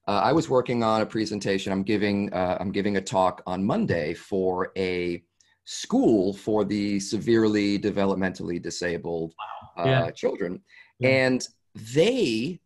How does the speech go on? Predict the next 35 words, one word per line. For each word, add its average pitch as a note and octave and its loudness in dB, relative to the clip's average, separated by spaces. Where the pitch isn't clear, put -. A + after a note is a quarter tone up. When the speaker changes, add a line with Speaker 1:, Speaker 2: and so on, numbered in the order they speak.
Speaker 1:
want C#3+ 0
to - -4
learn G#2+ 0
about G2 0
influence. C3 -2
The - -12
teachers, C#3+ -2
the F#2+ -8
faculty, A#2 -4
the F#2 -6
staff, F#2+ 2
they C#3+ 2
want F3+ 0
to A#2 2
learn G#2+ 2
about G2 0
influence G2+ -4
so F#3 4
they F3 4
can C3 0
better B2 4
help. - -4
I C3 2
mean, C3+ 2
and C#3+ 4
I C#3 2
think, A3+ -2
Speaker 2:
Mm-hmm. F#3 -6
Speaker 1:
I C#3+ 0
think G3 -2
this D3 0
is C3 0
one B2+ 0
of C3 -2
my, G#2+ 2